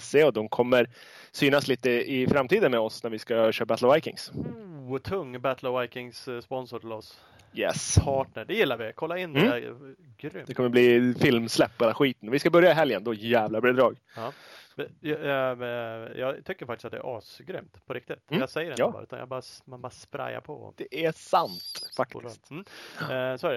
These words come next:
Speaker 2: det. Speedstore, eh, ska man kolla in också. Bästa butiken i Valbo utanför Gävle. Släppt ny fantastisk hemsida. Eh, så gå in på speedstore punkt nu och kolla in den. Följ dem också på Insta på speed understreck store.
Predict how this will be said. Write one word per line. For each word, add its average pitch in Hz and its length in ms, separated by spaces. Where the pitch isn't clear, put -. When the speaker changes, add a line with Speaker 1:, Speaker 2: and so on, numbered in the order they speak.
Speaker 2:
det. - 100
Speedstore, 135 640
eh, 123 60
ska 131 120
man 131 100
kolla 127 200
in 117 100
också. 110 360
Bästa 139 300
butiken 127 400
i 139 160
Valbo 127 360
utanför 123 300
Gävle. 127 420
Släppt - 340
ny 131 280
fantastisk 120 600
hemsida. 117 800
Eh, 117 60
så - 140
gå 127 120
in 131 100
på 123 80
speedstore 120 420
punkt 113 280
nu 175 420
och 127 80
kolla 120 260
in 113 220
den. 117 420
Följ 113 240
dem 113 140
också 113 220
på 120 120
Insta 113 340
på 107 120
speed 113 340
understreck 113 420
store. 110 320